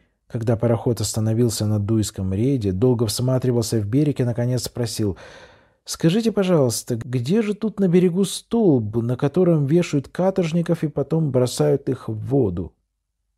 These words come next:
Дуэ — колыбель сахалинской каторги. Существует мнение, что мысль избрать это место для ссыльной колонии пришла впервые самим каторжным. Будто бы некий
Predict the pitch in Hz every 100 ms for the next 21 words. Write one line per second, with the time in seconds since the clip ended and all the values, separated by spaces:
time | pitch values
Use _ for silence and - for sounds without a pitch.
0 | _ _ _ _ _ _ _ _ _ -
1 | 110 120 135 180 175 _ _ - 143 139
2 | 120 127 135 - 110 - 107 107 - 107
3 | 104 98 - 85 78 - _ _ _ _
4 | - - 170 185 - 214 214 165 175 180
5 | 196 170 151 - - 131 127 147 175 -
6 | 135 123 - - 143 117 113 135 147 -
7 | - 143 123 127 123 - 107 107 110 -
8 | 139 120 107 104 107 131 165 143 131 -
9 | _ _ _ - 160 - 208 190 - 165
10 | 143 185 175 151 - 143 160 160 - 151
11 | 139 101 80 - - - _ _ _ _
12 | _ - - - - 220 254 220 220 214
13 | 220 - 202 190